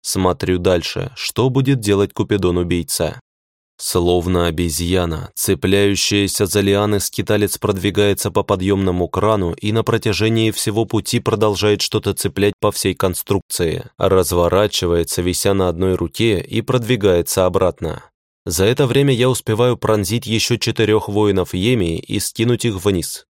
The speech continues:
Убийца вновь забирается на кран сверху.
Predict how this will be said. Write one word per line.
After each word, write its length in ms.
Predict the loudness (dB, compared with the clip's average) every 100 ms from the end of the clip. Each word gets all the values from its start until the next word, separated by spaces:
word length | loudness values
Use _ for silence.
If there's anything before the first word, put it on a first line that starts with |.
| _ _ _ _ _
Убийца 540 | -4 0 -2 0 0 0
вновь 320 | 2 0 0
забирается 580 | 0 0 2 0 0 0
на 120 | 0
кран 260 | 0 -2
сверху. 640 | -2 -2 -2 -2 -6 -8